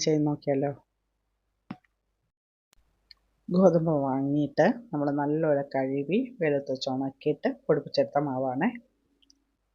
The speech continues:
നമുക്കിത് ഒരു പത്ത് പതിനഞ്ച് ചപ്പാത്തി തയ്യാറാക്കാൻ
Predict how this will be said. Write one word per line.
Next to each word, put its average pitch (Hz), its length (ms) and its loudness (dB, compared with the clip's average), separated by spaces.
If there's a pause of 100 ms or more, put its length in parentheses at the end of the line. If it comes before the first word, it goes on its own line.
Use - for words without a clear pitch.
(120)
നമുക്കിത് 202 380 2 (640)
ഒരു 190 120 -2 (380)
പത്ത് 196 240 0
പതിനഞ്ച് 151 360 0
ചപ്പാത്തി 127 420 -2 (120)
തയ്യാറാക്കാൻ 123 540 -4